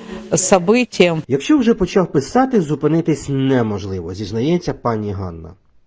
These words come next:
Speaker 2: Образи продовжують народжуватись далі.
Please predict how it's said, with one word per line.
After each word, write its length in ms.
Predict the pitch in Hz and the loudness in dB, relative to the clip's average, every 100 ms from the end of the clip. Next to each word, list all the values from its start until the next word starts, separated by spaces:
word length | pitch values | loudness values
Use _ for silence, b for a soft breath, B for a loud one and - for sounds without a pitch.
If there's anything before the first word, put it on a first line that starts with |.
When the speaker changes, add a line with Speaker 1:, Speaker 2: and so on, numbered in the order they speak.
| _ - | _ -4
Speaker 2:
Образи 440 | 170 117 107 107 | -4 -2 -4 -4
продовжують 540 | 117 120 135 107 107 110 | -6 -4 -4 -2 -4 -2
народжуватись 640 | 139 143 110 110 123 113 | 0 0 -2 -4 -4 -4
далі. 380 | 139 135 92 | -4 -4 -6